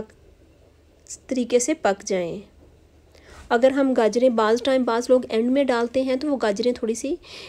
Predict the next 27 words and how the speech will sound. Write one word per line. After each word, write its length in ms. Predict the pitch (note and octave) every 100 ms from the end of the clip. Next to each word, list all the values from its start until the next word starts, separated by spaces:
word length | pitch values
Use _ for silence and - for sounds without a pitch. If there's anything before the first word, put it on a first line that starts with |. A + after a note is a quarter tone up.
| -
ए, 340 | A#3 A#3 A#3 A3
यानी 240 | A3+ B3 C4
खड़ी 280 | - D4 C#4+
खड़ी 260 | - A#3 A#3
रहती 340 | G3+ - A3
हैं, 200 | G#3+ G3+
कच्ची 360 | G3+ A3+ - B3
रहती 340 | A3 G3 G#3
हैं 80 | G#3+
ना, 140 | A#3 D#4+ - - - - -
तो 100 | G#3+ G#3 G3+ G3 F#3+
वो 240 | G3+ A3 A3
टेस्ट 340 | A3 C4+ C4+
इतना 440 | C#4 C4 B3+ B3+ A#3
ज़्यादा 360 | G#3+ F#3+ G#3+ B3
नहीं 300 | A#3+ C4+ C4+
आता। 340 | B3+ A#3+ A#3+ B3+ _ _ _ _ - - - - _ - - - -
अब 160 | A3
हमने 440 | B3 B3 A#3+ A#3+ A#3+
इसमें 380 | - - B3+ C4+ -
आधा 240 | G3+ A#3 B3
किलो 280 | A#3 A#3+ D4+
शुगर 340 | A#3 G#3+ A#3
भी 180 | A3 -
ऐड 180 | - F3+
कर 200 | - E3
दी। 240 | E3 C#3+